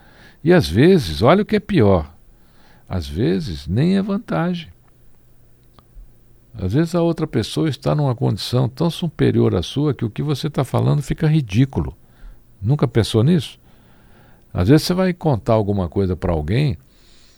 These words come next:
é, e esse alguém já, já sabe muito mais que você sobre isso. É.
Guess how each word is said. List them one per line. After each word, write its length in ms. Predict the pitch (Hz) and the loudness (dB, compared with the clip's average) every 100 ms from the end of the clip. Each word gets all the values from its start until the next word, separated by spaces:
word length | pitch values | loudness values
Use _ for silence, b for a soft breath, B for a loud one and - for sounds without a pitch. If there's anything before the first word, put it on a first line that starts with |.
| b 98 | b -8
é, 580 | 90 90 87 85 85 85 | -4 -4 -4 -4 -6 -4
e 120 | 95 | -4
esse 220 | 110 - | -2 -2
alguém 440 | 90 76 127 180 | -2 -2 0 0
já, 260 | 113 104 175 254 254 233 170 90 | -2 -2 -4 -4 -8 -6 -6 -6
já 200 | 82 107 | -2 -2
sabe 400 | 127 - 185 170 | -2 -2 0 2
muito 340 | 123 175 - 147 | 2 0 -2 0
mais 340 | 110 147 156 | 4 4 2
que 120 | - | 0
você 380 | 101 92 - 127 | 0 0 0 -2
sobre 320 | 127 107 90 82 | -2 -4 -2 -2
isso. 360 | 76 - - b b b b b b b b _ _ _ - | -4 -8 -20 b b b b b b b b _ _ _ -10
É. 300 | 180 226 190 | -8 -6 -8